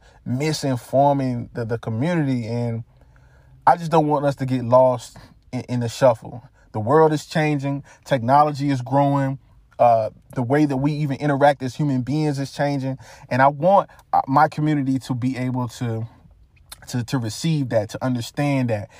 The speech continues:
and be a part of that conversation and not get left behind. Too often, due to a lack of education, due to, uh, a, a negative or not,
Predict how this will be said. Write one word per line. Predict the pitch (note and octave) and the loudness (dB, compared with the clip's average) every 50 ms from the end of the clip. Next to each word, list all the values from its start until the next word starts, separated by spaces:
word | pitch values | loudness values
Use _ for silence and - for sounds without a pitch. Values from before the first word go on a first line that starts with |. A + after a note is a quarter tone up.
| - - - _ | -20 -20 -10 _
and | B2+ B2+ B2 | -4 -2 0
be | C#3+ D#3 | 2 2
a | C#3 | 2
part | A#2 - - - E3+ E3 E3+ D#3+ | 0 -2 0 4 4 4 4 2
of | D3+ C#3 | 0 0
that | C3+ B2+ A#2+ | 0 0 0
conversation | - - C#3 B2+ B2+ A#2+ A#2 - - B2+ A#2+ A#2 - A2 A#2 | 2 2 2 2 2 2 -2 -4 -4 -6 -6 -6 -8 -8 -6
and | A#2 A#2+ | -2 2
not | C3+ C3+ B2 B2 | 4 4 4 2
get | B2+ B2 A#2+ | -2 -6 -2
left | A#2+ B2 A2+ - - | -2 -2 -2 -2 -4
behind. | A2 A2 A#2 A#2+ A2 F2 - - - - _ _ _ _ _ _ _ _ _ _ | -6 -4 -2 -2 -4 -4 -6 -14 -18 -20 _ _ _ _ _ _ _ _ _ _
Too | - - F3+ E3 - | -8 -6 -4 2 4
often, | D3+ E3 E3+ E3+ E3 _ C3 A#2+ A2+ A2+ A2+ - - _ _ B2+ | 6 6 6 4 2 _ -8 -8 -8 -8 -10 -14 -20 _ _ -2
due | B2 F3 G#3+ A3+ - | 0 2 2 2 2
to | - - F3+ D3+ | 0 0 0 2
a | C3+ | 2
lack | C3 C3 C3 B2 A#2 - | 4 4 4 4 2 0
of | A#2+ B2 | -4 -4
education, | A#2+ A2+ A#2 A#2 - - B2 A2+ A2 - - A#2 A#2 - _ _ _ _ - | -2 -2 -4 -6 -6 -6 -6 -6 -6 -8 -10 -14 -14 -16 _ _ _ _ -6
due | C3 D#3 F#3+ G3+ G3 | -4 -2 -2 -2 -2
to, | E3 - - E3 D3+ C#3 C3 B2+ B2 - _ _ _ _ _ _ _ | -4 -2 0 2 2 2 0 -2 -6 -8 _ _ _ _ _ _ _
uh, | - A2+ A#2+ - - | 4 6 6 6 6
a, | B2 | 4
a | A#2+ - B2 B2 A#2 - - - A#2+ A2+ A2 - - | 2 2 2 0 -2 -4 -10 -14 -14 -14 -14 -12 -6
negative | B2+ B2+ C3 C#3+ D3+ D#3+ D3 C#3+ C#3+ C#3+ C3 B2 A2+ - _ _ _ | -4 -2 0 2 2 2 2 2 2 2 0 -2 -6 -12 _ _ _
or | - A2+ A2 G#2+ G#2 - | 0 2 2 2 2 -2
not, | - A2+ B2 C3+ C#3+ D3 D3+ D3+ D3+ | -4 -2 -2 0 2 4 4 4 4